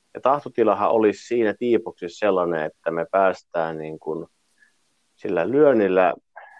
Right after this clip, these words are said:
riippuen pelaajasta. Pitää muistaa aina, että pelaajasta riippuen, että onko aloitteleva juniori tai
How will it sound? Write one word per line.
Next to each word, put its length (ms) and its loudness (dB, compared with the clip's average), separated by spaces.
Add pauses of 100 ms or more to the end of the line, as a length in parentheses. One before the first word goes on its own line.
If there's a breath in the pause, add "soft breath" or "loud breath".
(380 loud breath)
riippuen 480 -2
pelaajasta. 520 0
Pitää 180 -2
muistaa 380 0
aina, 280 4
että 220 -6
pelaajasta 460 2
riippuen, 640 0
että 300 -4
onko 240 -2
aloitteleva 800 2 (560 soft breath)
juniori 720 4
tai 340 2